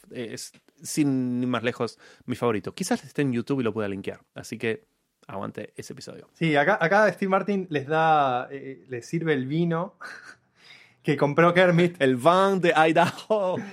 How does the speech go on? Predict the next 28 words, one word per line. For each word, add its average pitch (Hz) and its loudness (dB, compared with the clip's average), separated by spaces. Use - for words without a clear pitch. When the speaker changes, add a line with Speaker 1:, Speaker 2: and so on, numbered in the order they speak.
Speaker 2:
Que 185 4
es 170 0
un 185 2
vino 196 6
sumamente 180 2
barato, 151 6
que 127 -2
sale, 139 0
creo 131 -4
que 123 0
setenta 120 -4
y 127 -2
nueve 147 2
centavos, 120 0
dice, 123 -6
o 120 -4
algo 123 0
Speaker 1:
Sí, 349 -6
Speaker 2:
así. 320 -6
Speaker 1:
sí, 320 -2
sí, 320 -8
sí. - -18
Speaker 2:
Que 165 2
es 185 0
tan 247 6
barato 208 6
el 160 4
vino 185 2